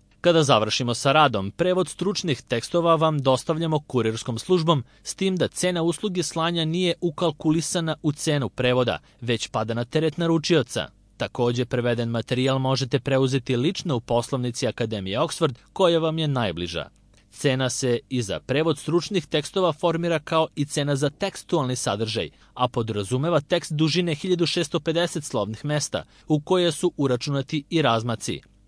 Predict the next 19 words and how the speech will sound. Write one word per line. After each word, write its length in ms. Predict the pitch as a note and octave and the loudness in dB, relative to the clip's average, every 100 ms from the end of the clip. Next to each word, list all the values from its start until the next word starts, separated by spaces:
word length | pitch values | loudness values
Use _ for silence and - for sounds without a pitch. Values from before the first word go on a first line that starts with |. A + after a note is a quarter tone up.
| - | -6
U 80 | C3+ | -4
slučaju 500 | - D#3+ E3+ D#3 C#3 - - _ | 2 2 4 2 2 -2 -20 _
da 180 | C3+ C#3+ | 2 4
vam 160 | C3+ C3+ | 4 0
je 140 | B2 | -2
potreban 500 | - C3 B2+ A2+ A2 - | 0 0 2 -2 -4 -4
kraći 380 | B2+ E3+ - | 0 2 2
rok 220 | D3+ A#2+ G#2+ | 0 0 0
za 120 | G2 | -6
izradu 440 | F#2 G#2 G#2 A#2 - | -4 -4 -4 -6 -2
od 180 | C3 C#3 | 0 2
onoga 300 | C#3+ D3 D3 | 0 0 0
koji 340 | - A#2+ A#2 | 0 0 2
vam 180 | A#2 F#2+ - | -2 -6 -6
mi 220 | C#3 C#3+ | -4 -2
ponudimo, 600 | - F3 F3+ E3 A#2+ D2+ _ - | 4 4 4 2 0 -4 _ -6
u 180 | C#3 C3+ | 2 4
obavezi 480 | D3+ E3+ E3+ D3 D#3+ | 6 6 2 2 -2
ste 260 | - E3 | 0 0